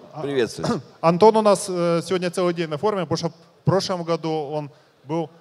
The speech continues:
Speaker 1: поделен между нами и конференцией Ходорковского.
Speaker 2: Да,
Speaker 1: Щас,
Speaker 2: он был.
Speaker 1: к щ-, счастью,
Speaker 2: Щас
Speaker 1: Ходорковский
Speaker 2: нет
Speaker 1: не приехал.
Speaker 2: Ходорковского, да.
Speaker 1: <laughs> Вот. Э, и поэтому, э, он будет щас доступен, и потом после пресс-конференции. То есть наде-,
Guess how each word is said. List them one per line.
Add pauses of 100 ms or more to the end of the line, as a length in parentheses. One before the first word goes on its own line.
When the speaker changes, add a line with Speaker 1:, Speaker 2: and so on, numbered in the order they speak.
(120)
Speaker 1:
поделен
между
нами
и
конференцией
Ходорковского. (460)
Speaker 2:
Да,
Speaker 1:
Щас,
Speaker 2:
он
был.
Speaker 1:
к
щ-,
счастью,
Speaker 2:
Щас
Speaker 1:
Ходорковский
Speaker 2:
нет
Speaker 1:
не
приехал.
Speaker 2:
Ходорковского, (120)
да.
Speaker 1:
<laughs> (680)
Вот. (400)
Э,
и
поэтому,
э,
он
будет
щас
доступен, (360)
и
потом
после
пресс-конференции.
То
есть
наде-,